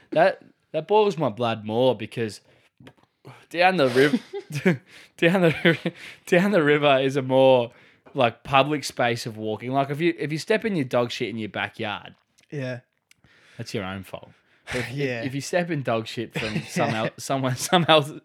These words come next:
Speaker 1: el-,
Speaker 2: Yeah.
Speaker 1: someone else's dog.
Speaker 2: Yeah. I reckon I've, um, I reckon I'd done it when we were camping barefoot.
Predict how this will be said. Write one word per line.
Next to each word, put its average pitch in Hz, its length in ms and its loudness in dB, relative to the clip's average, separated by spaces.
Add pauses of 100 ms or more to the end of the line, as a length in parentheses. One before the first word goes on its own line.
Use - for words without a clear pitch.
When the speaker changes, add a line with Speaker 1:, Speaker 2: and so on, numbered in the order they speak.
Speaker 1:
el-, 135 240 -2 (680)
Speaker 2:
Yeah. 180 180 0 (140)
Speaker 1:
someone 151 380 -4
else's 127 380 -4
dog. 113 500 0
Speaker 2:
Yeah. 135 340 0 (420)
I 139 100 0
reckon 220 300 0
I've, 131 260 0
um, 123 400 -6 (1300)
I - 100 -12
reckon 269 340 -12
I'd 202 180 -8
done 123 200 -6
it 117 220 -6
when 127 180 -8
we 127 80 -4
were 120 120 -4
camping 120 600 -6
barefoot. 123 680 -8